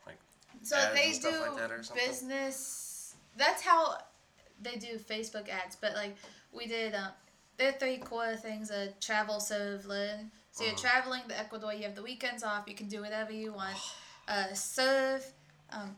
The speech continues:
Speaker 2: we did five mission things each week. And then learn, we did entrepreneur classes. So I did Photoshop class, Squarespace, um,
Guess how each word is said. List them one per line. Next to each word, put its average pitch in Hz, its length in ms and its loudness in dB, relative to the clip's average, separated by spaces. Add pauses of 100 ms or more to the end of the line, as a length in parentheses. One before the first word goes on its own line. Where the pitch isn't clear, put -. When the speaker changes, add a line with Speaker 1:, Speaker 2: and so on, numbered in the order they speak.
(120)
Speaker 2:
we 247 80 -2
did 233 200 2
five 240 420 6
mission 226 320 -6
things 214 380 -6
each 220 360 -6
week. 208 540 -10 (260)
And 220 140 -2
then 208 340 0
learn, 226 400 2
we 226 120 -6
did 208 200 -4
entrepreneur 214 600 -4
classes. 196 360 -4
So 226 100 -4
I 214 60 2
did 208 220 -4
Photoshop 240 580 0
class, 220 360 -2
Squarespace, 214 920 -4 (600)
um, 196 220 -12